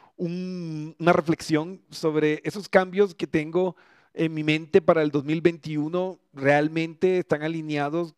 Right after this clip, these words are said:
con mis deseos personales? ¿Realmente lo que yo quiero para mi vida? Entonces, una vez que definimos todo eso y que tenemos claros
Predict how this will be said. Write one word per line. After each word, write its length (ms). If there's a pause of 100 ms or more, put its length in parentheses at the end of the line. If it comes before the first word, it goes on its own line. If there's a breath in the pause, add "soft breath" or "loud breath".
con 400 (140)
mis 180
deseos 360
personales? 640 (640)
¿Realmente 580
lo 100
que 160
yo 140
quiero 420
para 220
mi 160
vida? 360 (1200)
Entonces, 220
una 120
vez 160
que 100
definimos 520
todo 260
eso 320
y 220
que 100
tenemos 340
claros 460